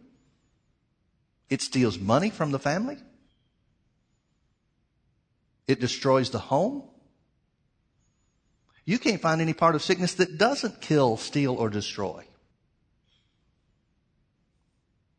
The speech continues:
And Jesus said, in a general sense, everything that kills, steals, and destroys is of the devil. Well, then we know that that certainly applies to sickness. Sickness is not the only thing that kills, steals, and destroys. So there's other things that the devil's involved in too. But sickness is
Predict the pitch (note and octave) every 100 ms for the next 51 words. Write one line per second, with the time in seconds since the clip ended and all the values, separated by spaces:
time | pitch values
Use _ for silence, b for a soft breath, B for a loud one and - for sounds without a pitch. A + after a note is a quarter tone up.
0 | _ B B C#3+ G3+ F3+ C#3+ F3+ D#3 C3+
1 | A#2+ B3 F3 C#3+ D#3+ D3 F#3+ - F3+ D#3+
2 | - F#3 E3 D3 E3+ D#3 C3 B2 B2+ G#3+
3 | G#3+ B2+ C3 C#3+ F3 E3+ G2+ B B D#3+
4 | E3+ F3+ F3+ G3 D#3+ F3+ - - D#4 F3
5 | D3 D#3+ E3 - E3 - - - F#3 E3+
6 | C#3+ D#3 D#3+ C#3+ C#3+ F#4 F3+ C3+ A2+ C3+
7 | G#2+ - A2+ G2 G#2 F#2+ - F#2+ E2 -
8 | - b b - D#3+ C#3+ E3+ D#3 C#3+ E3+
9 | C#3+ C#3 A#2+ C#3+ B2 B2 A#2+ A#2+ G#2+ G#2
10 | - F4 - - b b b b b b
11 | b - - - - D3 C#3+ D3